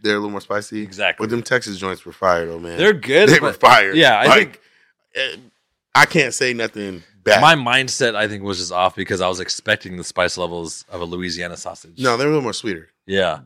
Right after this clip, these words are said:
Speaker 1: Mind you, that's
Speaker 2: Sweeter and
Speaker 1: fine.
Speaker 2: it's just salt and pepper,
Speaker 1: Mm-hmm.
Speaker 2: honestly. And I'm like, it's a very good basic sausage, but
Speaker 1: That's
Speaker 2: it's not
Speaker 1: Texas seasoning, though.
Speaker 2: Yeah.
Speaker 1: That's salt and pepper. That's
Speaker 2: Exactly.
Speaker 1: what
Speaker 2: So
Speaker 1: they
Speaker 2: for me,
Speaker 1: do.
Speaker 2: I'm just like, "Ah, it's not for
Speaker 1: Yeah.
Speaker 2: me." And I felt like, I w-, if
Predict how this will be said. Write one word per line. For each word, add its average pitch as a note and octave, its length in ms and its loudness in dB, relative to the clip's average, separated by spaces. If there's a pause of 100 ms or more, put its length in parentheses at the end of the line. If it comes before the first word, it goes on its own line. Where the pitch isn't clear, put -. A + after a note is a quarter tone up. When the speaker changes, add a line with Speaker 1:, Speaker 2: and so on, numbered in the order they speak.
Speaker 1:
Mind F3+ 260 4
you, A2 60 -10
that's G#2 120 -6
Speaker 2:
Sweeter B3+ 180 2
and C4 80 6
Speaker 1:
fine. A3+ 80 4
Speaker 2:
it's F3+ 80 0
just F3+ 160 -2
salt G2+ 220 2
and F2+ 80 -20
pepper, G2 420 -12
Speaker 1:
Mm-hmm. F3 260 -4
Speaker 2:
honestly. C3+ 380 -4
And D3+ 80 -2
I'm D3+ 100 -4
like, D3+ 220 0
it's D#3+ 160 -2
a F3+ 60 2
very C#3 320 2
good A2 280 -2
basic G#2 360 -8
sausage, A2+ 420 -2
but B2 80 0
Speaker 1:
That's B2 140 2
Speaker 2:
it's A2+ 60 -10
not B2 180 4
Speaker 1:
Texas G2+ 240 -6
seasoning, F2+ 460 -10
though. A#1+ 120 -20
Speaker 2:
Yeah. C3+ 280 6
Speaker 1:
That's F#2 180 -6
salt D#2+ 260 -4
and E2+ 60 -20
pepper. F2+ 260 -10
That's A2+ 100 -14
Speaker 2:
Exactly. A2 420 2
Speaker 1:
what F#2+ 80 -8
Speaker 2:
So C3 100 0
Speaker 1:
they A#2 40 -4
Speaker 2:
for C3 100 -4
me, C3 100 -4
Speaker 1:
do. C3+ 40 -4
Speaker 2:
I'm C3 80 -8
just A#2 140 -10
like, G2+ 200 -6
"Ah, C#3+ 840 -6
it's C#3+ 200 -12
not D3+ 120 -12
for - 40 -6 (200)
Speaker 1:
Yeah. D#2 60 -10
Speaker 2:
me." F#2+ 300 -12
And A2 80 -2
I A2+ 80 2
felt C#3+ 220 -4
like, A2 420 -4 (560)
I G#2+ 60 -4
w-, G#2+ 260 -2
if A#2+ 240 -2